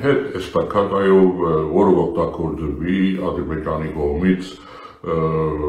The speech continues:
առանց միջամտության, դրվում էր նրանց սուվերեն օգտագործման համար, իսկ Արցախը Լրիմի սահմաններով և կորիդորով դրվում էր Հայաստանի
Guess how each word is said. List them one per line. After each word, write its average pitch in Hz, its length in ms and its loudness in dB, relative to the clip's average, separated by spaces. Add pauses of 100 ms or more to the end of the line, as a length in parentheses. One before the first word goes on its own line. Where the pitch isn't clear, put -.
(600)
առանց 90 340 2
միջամտության, 76 800 -6 (140)
դրվում 92 400 4
էր 85 100 2 (160)
նրանց 82 400 -2
սուվերեն 78 480 -2
օգտագործման 78 720 -6
համար, 67 260 -10 (220)
իսկ - 260 -10 (220)
Արցախը 110 540 4 (340)
Լրիմի 87 320 -2
սահմաններով 82 640 -4
և 76 120 -8 (120)
կորիդորով 76 520 -4 (440)
դրվում 85 360 0
էր - 100 0
Հայաստանի 85 600 -2